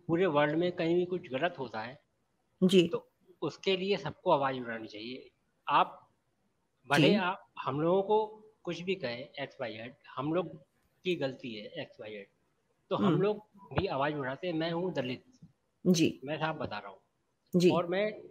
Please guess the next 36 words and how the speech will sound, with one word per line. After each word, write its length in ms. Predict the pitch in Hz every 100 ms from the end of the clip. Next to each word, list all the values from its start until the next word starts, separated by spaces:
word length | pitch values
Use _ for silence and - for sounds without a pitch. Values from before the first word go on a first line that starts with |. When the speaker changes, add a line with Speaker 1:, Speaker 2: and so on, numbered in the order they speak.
| _ _ _ -
Speaker 1:
आगरा 300 | 131 160 165
में 120 | 165
रहता 260 | 127 117 107
हूँ 140 | 104 - - _ _ _ _ _ _ _ _ _ _ _ _ _ _ _ _ -
और 160 | 165 165
यहाँ 220 | 165 165
पर 180 | 190 180
है 380 | 180 220 - _ -
दलितों 500 | 131 139 151 170 175
की 60 |
संख्या 580 | 156 156 147 180 226 - _ _
थर्टी 220 | 147 147 147
परसेंट 380 | 120 - 113 - _ _ _ _ _ _ -
Speaker 2:
अच्छा। 260 | 170 165 147
Speaker 1:
पूरे 160 | 156 156
आगरा 360 | 139 123 120 110
में। 120 | 107 - _ _ _ _ _ _ _ _ _ -
और 120 | 180
हम 180 | 143 180
लोगों 220 | 202 214
को 80 | 208
कोई 160 | 202
वो 320 | 196 156 156
नहीं 220 | 180 175 190
है, 60 |
डर 180 | 180 175
है। 120 | 175
हम 340 | 175 139 147 170
लोग 160 | 190
जाते 260 | 160 151 190
हैं, 80 | 165
हम 200 | 156 175
लोग 200 | 190 151
हमेशा 300 | 147 151 170
देखते 360 | 151 147 -
हैं, 280 | 180 196 -